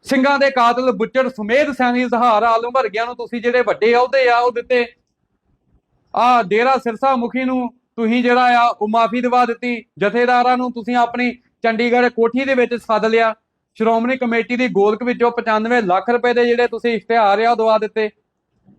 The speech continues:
ਇਸੇ ਤਰ੍ਹਾਂ ਤੁਸੀਂ ਪੰਜਾਬ ਨੂੰ ਜਿਹੜਾ ਆ ਉਹ ਇਹ ਪੰਜਾਬ ਦੇ ਵਿੱਚ ਇੱਕ ਨਸ਼ਿਆਂ ਦਾ ਜਿਹੜਾ ਦਰਿਆ ਆ ਉਹ ਵਗਾ ਦਿੱਤਾ,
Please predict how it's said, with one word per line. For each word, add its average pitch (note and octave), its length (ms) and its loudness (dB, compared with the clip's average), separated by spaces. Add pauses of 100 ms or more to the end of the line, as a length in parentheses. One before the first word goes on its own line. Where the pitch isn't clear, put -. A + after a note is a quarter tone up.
(480)
ਇਸੇ A3 240 2
ਤਰ੍ਹਾਂ C4 260 2
ਤੁਸੀਂ B3 240 -4
ਪੰਜਾਬ G#3+ 460 2
ਨੂੰ B3+ 260 -4 (300)
ਜਿਹੜਾ A#3 400 2
ਆ A#3+ 200 2 (200)
ਉਹ A3 300 0
ਇਹ G#3 100 -4 (380)
ਪੰਜਾਬ A3 340 2
ਦੇ B3 80 -2
ਵਿੱਚ B3 180 0
ਇੱਕ B3 180 0
ਨਸ਼ਿਆਂ G#3 380 -2
ਦਾ C4 120 2
ਜਿਹੜਾ B3+ 220 2
ਦਰਿਆ G#3+ 280 0
ਆ A#3+ 240 4
ਉਹ A#3 200 -2
ਵਗਾ A3+ 280 2
ਦਿੱਤਾ, A3 300 -2